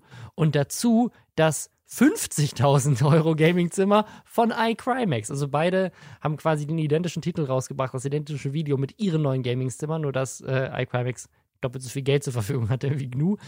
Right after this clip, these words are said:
Dafür hat er auch sechs Bildschirme, sie hat nur drei. Und irgendwas richtig Skurriles ist, weil wir kommen gleich noch zu einer, zu einer Story mit, äh, Standard-Skill, auch ein großer Gamer. Und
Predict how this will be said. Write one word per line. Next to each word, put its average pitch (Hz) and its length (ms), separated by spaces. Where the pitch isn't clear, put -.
Dafür 127 200
hat 156 60
er - 80
auch 131 80
sechs 151 280
Bildschirme, 175 400
sie 151 120
hat 156 80
nur 151 100
drei. 123 480
Und 165 420
irgendwas 220 540
richtig 233 260
Skurriles 175 420
ist, 147 140
weil 147 80
wir 151 80
kommen 196 180
gleich 170 160
noch 165 140
zu - 120
einer, 151 280
zu - 160
einer 156 180
Story 160 400
mit, 139 140
äh, 147 160
Standard-Skill, 160 680
auch - 140
ein 180 80
großer 135 280
Gamer. 135 440
Und 147 360